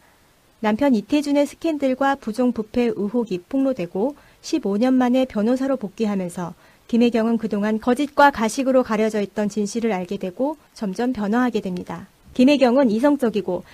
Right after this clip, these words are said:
현실적인 변호사로 성장하게 되고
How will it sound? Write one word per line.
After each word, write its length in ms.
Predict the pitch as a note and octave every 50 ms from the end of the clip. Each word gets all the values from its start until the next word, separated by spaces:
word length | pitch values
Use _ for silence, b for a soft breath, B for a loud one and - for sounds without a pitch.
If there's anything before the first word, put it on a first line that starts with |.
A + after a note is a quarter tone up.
| b b
현실적인 680 | - D#4 D#4 - E4 D#4+ D#4 - D4+ C#4+ C#4 C#4+ C#4+ C#4
변호사로 480 | B3 A3+ F#3+ G3+ A3 A3 A#3+ A#3 A3+ A3+
성장하게 520 | A#3 C#4+ C#4+ C#4+ D4+ C#4+ C#4 A#3+ G#3+ G3+
되고 380 | F#3 F#3+ F3 F3 - G3 F#3